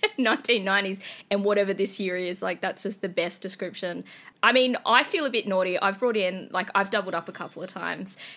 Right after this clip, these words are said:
And when I'm obsessed with someone, I'm obsessed. I make it, <laughs> you know, like, I'm, I make sure I know their whole catalogue and I really get deep. But I just have to shout out, there's so many artists that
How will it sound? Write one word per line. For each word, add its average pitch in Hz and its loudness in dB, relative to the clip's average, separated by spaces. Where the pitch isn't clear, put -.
And 190 0
when 208 0
I'm 262 2
obsessed - -4
with 196 -12
someone, 226 -2
I'm 180 -2
obsessed. - -8
I 180 2
make 196 0
it, 196 2
<laughs> 269 2
you 330 6
know, 247 6
like, 226 4
I'm, 262 6
I 226 4
make 240 4
sure 208 4
I 190 4
know 185 2
their 190 2
whole 196 0
catalogue 180 -2
and 180 -6
I 170 -4
really 180 -6
get 170 -2
deep. 165 -2
But 226 4
I 247 4
just 294 -4
have 359 -12
to 320 -6
shout 214 2
out, 196 0
there's 196 -4
so - -2
many 254 0
artists 190 0
that 180 -2